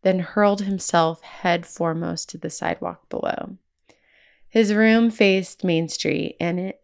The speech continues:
was either on the third or the fourth floor. Unfortunately, a taxi driver and a pair of waitresses on their way to work witnessed Alexander's final moments. Years later, two more lives would be taken on the fourth floor.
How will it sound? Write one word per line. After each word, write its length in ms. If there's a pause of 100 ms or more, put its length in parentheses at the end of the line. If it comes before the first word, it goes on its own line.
(120)
was 180
either 200
on 140
the 80
third 360
or 80
the 120
fourth 300
floor. 480 (800)
Unfortunately, 920
a 80
taxi 400
driver 480
and 180
a 40
pair 280
of 140
waitresses 640
on 160
their 160
way 140
to 80
work 320
witnessed 580
Alexander's 800
final 340
moments. 580 (920)
Years 360
later, 400 (140)
two 180
more 240
lives 380
would 100
be 120
taken 340
on 140
the 40
fourth 300
floor. 260